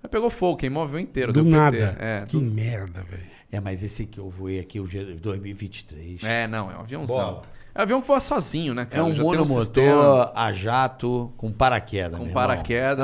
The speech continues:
Speaker 3: É um
Speaker 1: que você aperta um botão,
Speaker 3: Eu
Speaker 1: ele
Speaker 3: botei
Speaker 1: faz
Speaker 3: no
Speaker 1: tudo.
Speaker 3: meu canal, quem quiser assistir, canal do Carioca no YouTube, tá lá. Eu mo-, eu mostrando a... Eu fiz um vídeo completo, assim, pra galera, pô, uma oportunidade dessa,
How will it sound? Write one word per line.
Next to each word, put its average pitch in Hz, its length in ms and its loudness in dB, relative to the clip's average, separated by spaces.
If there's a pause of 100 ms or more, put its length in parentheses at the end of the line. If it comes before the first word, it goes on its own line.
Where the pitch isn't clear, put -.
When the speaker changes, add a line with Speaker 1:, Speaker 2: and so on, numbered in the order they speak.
Speaker 3:
É - 20 0
um 151 40 0
Speaker 1:
que 139 60 -4
você 147 60 0
aperta 139 380 0
um 147 80 -2
botão, 139 300 0
Speaker 3:
Eu 202 60 12
Speaker 1:
ele 208 60 4
Speaker 3:
botei 220 160 8
Speaker 1:
faz 247 120 8
Speaker 3:
no 254 60 6
Speaker 1:
tudo. 226 80 4
Speaker 3:
meu 226 120 12
canal, 180 440 4
quem 190 160 -4
quiser 160 220 0
assistir, 156 380 -2
canal 165 260 2
do 147 80 -6
Carioca 147 400 0
no 147 100 -4
YouTube, 143 340 -4
tá 139 160 6
lá. 131 520 2
Eu 123 260 4
mo-, 120 220 -2
eu 120 160 2
mostrando 127 680 2
a... 110 500 4 (280)
Eu 117 100 0
fiz 190 260 -2
um 147 380 0
vídeo 127 680 0
completo, 127 580 0
assim, 113 180 -6
pra 113 120 -2
galera, 110 720 0 (520)
pô, 123 180 0
uma 117 300 -4
oportunidade 123 800 -4
dessa, 113 560 -2